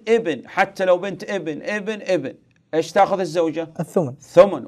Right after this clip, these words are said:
Speaker 2: يجوز فرع واحد.
Speaker 1: وبنت ابن ابن النصف. بعده.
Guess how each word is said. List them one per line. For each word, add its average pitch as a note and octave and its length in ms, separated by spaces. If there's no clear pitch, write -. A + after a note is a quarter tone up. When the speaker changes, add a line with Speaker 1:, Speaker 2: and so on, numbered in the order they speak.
Speaker 2:
يجوز D3+ 240
فرع C3+ 180
واحد. - 180
Speaker 1:
وبنت D3 420
ابن G3 340
ابن G#3 480
النصف. F3+ 480
بعده. C3+ 320